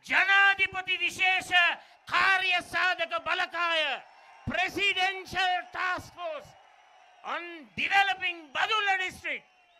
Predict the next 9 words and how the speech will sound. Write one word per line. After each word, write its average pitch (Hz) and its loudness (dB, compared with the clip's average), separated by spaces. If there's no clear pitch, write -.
ඒක 277 -4
අපි 320 -4
ආරම්භ 330 -2
කරනවා. 339 -6
ඒක 220 -12
ආරම්භ 339 -4
කරලා 339 -6
බදුලු 349 -4
දිස්ත්‍රික්කයේ 370 -8